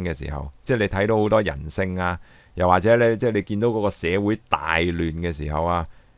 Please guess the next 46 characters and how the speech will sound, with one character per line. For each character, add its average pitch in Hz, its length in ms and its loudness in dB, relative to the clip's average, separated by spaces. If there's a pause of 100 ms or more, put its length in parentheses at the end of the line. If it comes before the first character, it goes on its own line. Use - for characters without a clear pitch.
(100)
喂， 95 80 2
你 101 140 2
仲 85 240 -4
有 85 180 0
鬼 87 400 0
時 - 180 -10 (120)
間 87 260 0
去 92 120 -2
考 76 340 -8
慮， 92 360 0 (400)
係 90 120 0
嘛？ 104 280 4 (300)
即 131 120 2
係 107 260 6 (760)
二 95 140 0
千 127 260 0
年 80 260 -6
前 76 380 -10 (280)
嗰 113 180 2
個 104 340 4
教， 98 480 2 (480)
即 127 120 -2
係 104 200 2 (160)
嗰 127 120 -4
個 117 100 2
做 95 240 0
人 80 160 -2
道 98 180 -2
德 120 140 0
倫 78 360 -6
理 80 300 -4 (220)
應 123 160 -2
該 120 80 4
係 95 180 2
點 95 160 -4
樣 110 140 0
樣， 101 260 0
你 104 120 -4
仲 90 240 -6
有 85 200 -2
鬼 87 300 -2
時 76 260 -8
間 87 220 -6
去 87 80 -6
諗 80 280 -6
咩？ 98 240 -8